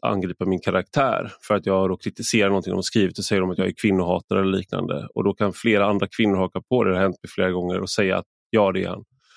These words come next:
Fast det finns ingen substans, utan det det handlar om är att vi har diskuterat i sak om någonting. Men de tycker att jag är ett,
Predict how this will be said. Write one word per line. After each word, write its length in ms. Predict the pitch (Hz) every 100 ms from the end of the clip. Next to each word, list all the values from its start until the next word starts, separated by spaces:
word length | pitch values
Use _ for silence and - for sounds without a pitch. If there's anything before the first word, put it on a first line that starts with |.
| _ _
Fast 160 | - -
det 60 | 104
finns 220 | 113 101
ingen 180 | 104 98
substans, 580 | 117 - 113 95 95
utan 180 | 95 101
det 100 | 101
det 80 | 95
handlar 280 | 101 95 98
om 120 | 98
är 60 | 95
att 100 | -
vi 60 |
har 140 | 95 92
diskuterat 520 | 92 - - 95 -
i 40 |
sak 380 | - 135 120 - -
om 120 | 98
någonting. 420 | 95 92 101 92 - _ _
Men 100 | 113
de 160 | 120 120
tycker 200 | 131 120
att 100 | 107
jag 200 | 107 101
är 80 |
ett, 60 | 98